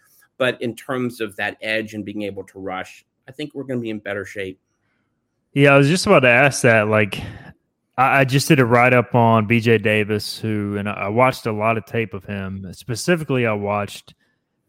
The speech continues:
Speaker 2: when they played Clemson, which probably was not a fair evaluation 'cause, I mean, they were just outmanned, um, from twenty twenty-one. I also watched when they played U C F this past season, South Carolina State.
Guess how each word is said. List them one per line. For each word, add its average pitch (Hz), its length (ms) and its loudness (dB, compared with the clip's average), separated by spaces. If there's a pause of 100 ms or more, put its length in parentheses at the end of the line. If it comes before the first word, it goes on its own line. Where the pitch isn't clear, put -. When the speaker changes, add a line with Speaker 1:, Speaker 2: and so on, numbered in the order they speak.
(140)
Speaker 2:
when 123 160 -8
they 120 120 0
played 110 340 -6
Clemson, 170 520 0
which 127 220 -10
probably 139 240 2
was 117 160 -4
not 120 160 -2
a 113 60 -4
fair 120 240 -2
evaluation 104 680 -8
'cause, 95 180 -16
I 95 40 -14
mean, 92 260 -14
they 98 160 -12
were 98 120 -12
just 92 300 -20
outmanned, 101 840 -10 (100)
um, 92 440 -12 (100)
from 101 180 -16
twenty 123 240 -10
twenty-one. 110 500 -6
I 110 60 -2
also 139 300 2
watched 117 340 -2
when 123 80 -10
they 113 100 -6
played 107 280 -6
U 110 100 -8
C 107 240 -8
F 107 160 -4
this 92 140 -18
past 110 300 -4
season, 107 280 -10
South 104 320 -6
Carolina 95 300 -10
State. 110 360 -4